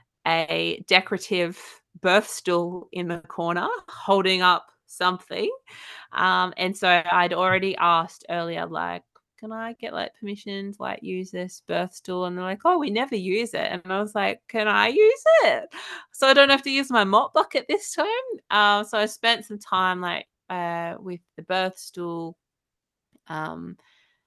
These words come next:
and, like, moving around and position changes and stuff. Um, at some point, you know, like, because I, at this point, you know, I've been awake since midnight.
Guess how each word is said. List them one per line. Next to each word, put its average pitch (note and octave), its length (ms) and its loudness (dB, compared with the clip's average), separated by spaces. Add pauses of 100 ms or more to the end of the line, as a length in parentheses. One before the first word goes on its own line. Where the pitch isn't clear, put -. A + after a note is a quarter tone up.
(360)
and, - 120 -2
like, C4 180 6
moving A#3 420 4
around F#3 680 -2
and F3+ 320 -8
position F3 460 -10
changes E3+ 520 -8
and E3 200 -10
stuff. E3 480 -6 (420)
Um, E3+ 1040 -8 (1700)
at G#3+ 160 2
some A3+ 240 6
point, G#3 420 4
you G3 140 2
know, F3+ 240 8
like, F3 180 4 (1400)
because G3+ 240 2
I, F#3 140 8
at F#3+ 200 0
this G#3 200 8
point, F3+ 300 2
you F3 60 -6
know, E3 180 2
I've E3+ 200 2
been F#3+ 200 4
awake E3+ 320 2
since D#3+ 280 -10
midnight. E3 720 -4